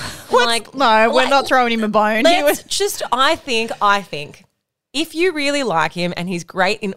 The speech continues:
Speaker 2: all other aspects and he is a great, great guy, just give it another chance. And if the sex is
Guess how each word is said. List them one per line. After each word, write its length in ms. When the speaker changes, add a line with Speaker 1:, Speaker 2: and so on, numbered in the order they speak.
Speaker 2:
all 340
other 220
aspects 540
and 160
he 160
is 80
a 60
great, 460
great 280
guy, 320
just 480
give 220
it 140
another 360
chance. 480
And 180
if 120
the 80
sex 340
is 180